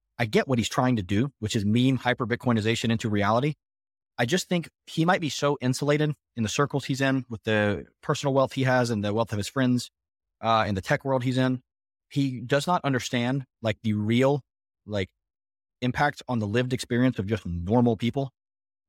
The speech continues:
that a massive financial collapse of the type he is predicting and at the, simultaneously trying to meme into existence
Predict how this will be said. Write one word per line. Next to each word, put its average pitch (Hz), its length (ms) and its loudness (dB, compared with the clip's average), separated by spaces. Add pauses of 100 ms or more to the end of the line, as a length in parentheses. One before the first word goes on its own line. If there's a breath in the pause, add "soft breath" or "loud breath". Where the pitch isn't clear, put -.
that 113 260 2
a 110 120 2
massive 113 420 2
financial 113 380 -2
collapse 117 340 -2
of 95 100 -4
the 95 60 -8
type 110 280 -4
he 113 120 -4
is 104 80 -2
predicting 110 500 -2
and 120 460 0
at 98 120 -12
the, - 100 -10
simultaneously 117 640 0
trying 110 220 -2
to 104 100 -6
meme 113 260 0
into 110 220 0
existence 110 480 -2